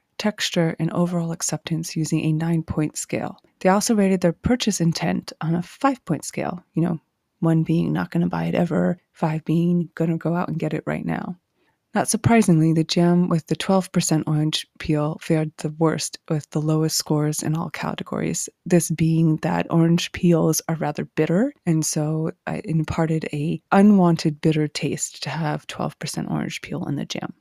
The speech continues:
Surprisingly, all the jams scored about the same on the ex-, acceptability index. The researchers put the different jams through a variety of tests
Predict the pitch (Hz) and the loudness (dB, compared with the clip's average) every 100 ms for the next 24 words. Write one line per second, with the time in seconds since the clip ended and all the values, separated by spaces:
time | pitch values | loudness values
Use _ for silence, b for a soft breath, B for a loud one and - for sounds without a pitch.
0 | - - 233 262 240 185 185 202 _ - | -12 -8 0 0 2 0 0 -2 _ 2
1 | 190 214 165 170 175 - 160 165 180 160 | 4 4 2 2 0 -2 -2 -2 -4 -4
2 | - 160 170 165 175 - - - - - | 0 0 2 0 -2 -8 -20 -18 -6 -6
3 | - - 156 160 160 147 151 170 - - | -4 -4 -2 -2 -2 -2 -2 -6 -8 -14
4 | - - - b 214 220 262 254 240 - | -12 -12 -14 b 4 4 6 4 2 2
5 | - - 180 175 185 165 - 165 160 160 | 0 0 0 0 0 -2 0 2 2 0
6 | - - 165 160 156 160 170 170 165 - | -4 -2 0 0 -2 -2 -2 -2 -4 -6
7 | - 262 - - - | -2 -2 -4 -8 -8